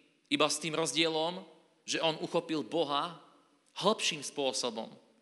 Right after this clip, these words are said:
Ty a ja sa dnes môžeme rozhodnúť, do akej hĺbky my vojdeme s Bohom. Ty a ja sa môžeme rozhodnúť, koľko času my dáme Bohu. A existuje v tom určitá taká zákonitosť, taká miera. Pozri,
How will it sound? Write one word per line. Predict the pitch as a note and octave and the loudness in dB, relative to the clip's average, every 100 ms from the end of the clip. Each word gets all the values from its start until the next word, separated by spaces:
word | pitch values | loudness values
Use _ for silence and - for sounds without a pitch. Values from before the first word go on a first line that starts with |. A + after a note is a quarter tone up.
| _ _ | _ _
Ty | - A#3 G#3 | 0 4 4
a | F3+ | 4
ja | G#3+ | 4
sa | - | 2
dnes | E3 F3 | 2 0
môžeme | D#3+ F3+ E3 D3+ | 2 2 2 2
rozhodnúť, | D3 D3 D#3 E3 | 2 2 0 -2
do | F#3 | -2
akej | - D3+ | -2 0
hĺbky | D3 D#3+ D3 | 0 -2 -4
my | C#3+ | -4
vojdeme | C3 C#3+ B2+ A#2+ | -2 0 -2 -4
s | A2 | -4
Bohom. | A#2+ A2+ A#2 - _ _ _ - - - | -4 -6 -12 -18 _ _ _ -20 -16 -2
Ty | G3 F#3+ | 2 4
a | |
ja | G#3+ | 4
sa | G#3 F3 | 2 -2
môžeme | F#3+ F3+ E3 | -2 0 2
rozhodnúť, | F3 F3 F3 E3 F3 F3+ - | 2 2 -2 -2 -4 -4 0
koľko | F3+ F3+ E3+ | 2 2 2
času | F#3+ F#3+ E3+ | 2 2 0
my | D#3 | 0
dáme | D#3 D#3 D#3 | 2 2 2
Bohu. | C#3 B2 G#2+ - - - _ _ _ _ _ _ - | 2 2 0 -12 -20 -20 _ _ _ _ _ _ 0
A | C#3+ | 2
existuje | A3+ F#3 F#3+ - E3 | 2 -2 -4 0 0
v | D3 - | 0 2
tom | F#3+ F3 F#3 F#3 | 2 2 -4 -6
určitá | E3 D#3+ D#3 | -4 -2 0
taká | D#3 D#3+ D3+ - - | 0 2 0 0 -4
zákonitosť, | B2 D3+ E3 D3 C#3 B2+ A2+ - - - _ _ _ _ _ - | 2 2 2 -4 -6 -6 -6 -8 -12 -20 _ _ _ _ _ -16
taká | B2+ D3+ | -2 0
miera. | D#3+ E3+ D#3+ A#2 G#2+ - - _ _ _ _ _ _ _ _ _ | 6 6 6 4 -4 -16 -20 _ _ _ _ _ _ _ _ _
Pozri, | D#3 E3 C3 G#2 | 2 2 2 -4